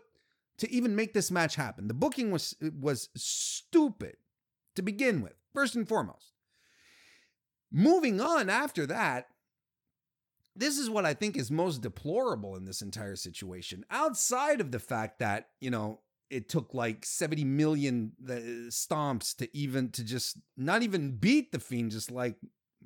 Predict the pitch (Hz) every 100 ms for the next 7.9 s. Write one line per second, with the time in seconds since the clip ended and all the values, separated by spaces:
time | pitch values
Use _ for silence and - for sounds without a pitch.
0 | - 101 117 - 110 127 156 139 117 101
1 | - 131 117 107 196 226 107 87 110 _
2 | _ _ 123 127 123 117 110 107 - _
3 | _ _ _ _ _ _ - 165 - -
4 | _ - - _ 180 170 _ _ _ _
5 | 170 175 180 175 175 151 151 135 151 147
6 | 143 123 147 139 151 240 233 220 214 -
7 | 214 190 190 202 165 160 196 190